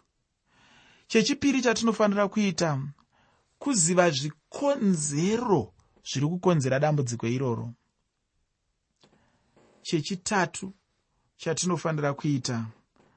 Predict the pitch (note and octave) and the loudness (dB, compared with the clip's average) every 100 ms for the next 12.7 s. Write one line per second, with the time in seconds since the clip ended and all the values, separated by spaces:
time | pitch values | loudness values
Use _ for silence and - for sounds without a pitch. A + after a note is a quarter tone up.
0 | _ _ G3 E3 E3+ D3 B2 A#2 A#2 A2+ | _ _ -8 2 2 2 -2 -6 -8 -8
1 | A2 G#2+ G#2+ G#2 A#2+ - - G#3+ G3 A3 | -10 -12 -12 -10 -10 -10 -8 2 4 6
2 | A#3 G3 D#3+ F#3 F3+ E3+ E3 B2 E3 D#3 | 4 2 0 0 0 -2 -4 -4 -6 -6
3 | C#3 D3+ E3+ E3+ E3 D#3+ C3+ E3 D#3+ C#3 | -8 -10 -8 -4 -4 -4 -4 -2 0 0
4 | A#2 - _ - _ - D3 G#3+ F3+ C#3 | -2 -12 _ -20 _ -2 4 4 6 2
5 | B2 B2+ C3 - B2+ C#3 E3+ D#3+ A#2+ A2+ | 0 -4 -6 -6 -6 0 2 2 0 -4
6 | A2 _ _ _ _ - D3+ C#3+ C#3+ C3 | -8 _ _ _ _ -4 -2 -2 -4 -4
7 | - - G#3 G3+ D#3 G#2 _ _ _ _ | 0 2 2 2 -2 -4 _ _ _ _
8 | - D#3+ - F#3 F3+ D#3+ - C#3 - - | -6 -4 -2 0 2 -2 -4 -12 -8 -4
9 | D3+ C3 A#2 A2+ F#2+ - _ _ - - | -2 -2 -4 -8 -10 -14 _ _ -8 -6
10 | D#3 D#3 D3+ C3+ A2+ G2+ B2+ B2+ A2+ - | -2 0 0 -4 -6 -6 -4 -4 -6 -10
11 | - _ F3+ F3 D3+ - - A3 A3 G3+ | -20 _ -2 0 -2 -6 -4 -2 -2 -2
12 | E3+ C3+ A#2 - G3+ F3+ | -2 -6 -6 0 2 2